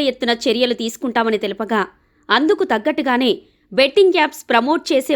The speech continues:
వారిపైన పోలీసులు కేసులు సైతం నమోదు చేస్తున్నారు. అయితే ఐపీఎల్ ప్రారంభమైన ఈ వేళ బెట్టింగ్ రాయిళ్లు ఈ ఐపీఎల్ ద్వారా డబ్బు సంపాదించాలని ఆశపడవచ్చు. అయితే మన దేశంలో బెట్టింగ్ సంబంధిత చట్టాలు ఒక్కో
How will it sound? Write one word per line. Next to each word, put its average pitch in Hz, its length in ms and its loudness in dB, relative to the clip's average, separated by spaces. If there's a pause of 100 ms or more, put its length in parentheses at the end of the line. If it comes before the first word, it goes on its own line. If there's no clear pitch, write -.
వారిపైన 233 400 0 (160)
పోలీసులు 233 440 0 (120)
కేసులు 277 380 0
సైతం 247 320 -2
నమోదు 214 320 -4
చేస్తున్నారు. 196 500 -4 (500)
అయితే 208 220 2 (560)
ఐపీఎల్ 370 380 2
ప్రారంభమైన 277 560 2 (180)
ఈ - 20 -2 (120)
వేళ 262 180 2 (540)
బెట్టింగ్ 349 400 2
రాయిళ్లు 262 360 0 (380)
ఈ 220 100 0 (120)
ఐపీఎల్ 339 340 0
ద్వారా 277 260 2
డబ్బు 226 180 -2 (120)
సంపాదించాలని 240 720 -2 (160)
ఆశపడవచ్చు. 208 640 -4 (400)
అయితే 220 280 2 (100)
మన 339 80 2 (120)
దేశంలో 320 400 0
బెట్టింగ్ 302 360 -2
సంబంధిత 277 360 -2 (120)
చట్టాలు 262 420 0 (420)
ఒక్కో 262 340 0